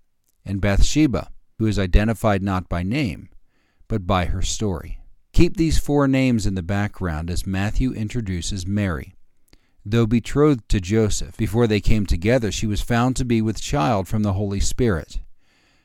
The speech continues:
The author has already let us know that hers will not be an easy life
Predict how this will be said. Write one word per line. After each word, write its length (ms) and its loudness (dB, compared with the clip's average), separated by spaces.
The 120 0
author 320 4
has 120 0
already 460 2
let 200 0
us 200 -2
know 460 -6
that 240 2
hers 480 -4
will 100 -10
not 300 -4
be 120 -2
an 140 -2
easy 380 -2
life 360 -6